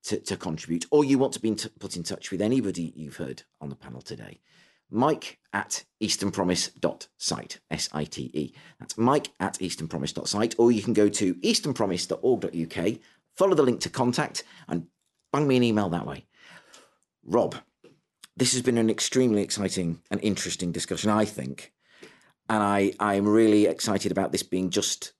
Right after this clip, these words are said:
the first two of hopefully more roundtables that people can take part of.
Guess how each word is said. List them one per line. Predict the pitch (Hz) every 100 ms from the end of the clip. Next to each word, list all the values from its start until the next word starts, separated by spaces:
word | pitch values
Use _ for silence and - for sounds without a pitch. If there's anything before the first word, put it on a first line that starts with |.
| _
the | 87
first | - 104 87
two | - 98 82 71 _
of | 87 82
hopefully | 101 104 90 90
more | 95 101 87 76 _ _ _ -
roundtables | 85 80 - 76 - 71
that | -
people | - 76 -
can | - 71
take | - -
part | 87 78
of. | 85